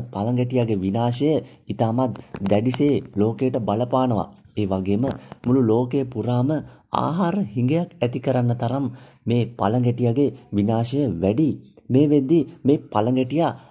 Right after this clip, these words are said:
අප්‍රිකාවෙන් පටන් අරන් රටවල් කිහිපයකටම ව්‍යාප්ත වෙලා. හැබැයි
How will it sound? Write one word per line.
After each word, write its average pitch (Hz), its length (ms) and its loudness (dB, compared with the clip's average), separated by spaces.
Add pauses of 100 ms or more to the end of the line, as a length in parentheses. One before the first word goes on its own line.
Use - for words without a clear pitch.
(140)
අප්‍රිකාවෙන් 147 600 -4
පටන් 123 360 -2
අරන් 143 180 -2 (240)
රටවල් 127 420 -2 (100)
කිහිපයකටම 135 640 -2 (100)
ව්‍යාප්ත 120 420 -2
වෙලා. 113 240 2 (340)
හැබැයි 113 320 2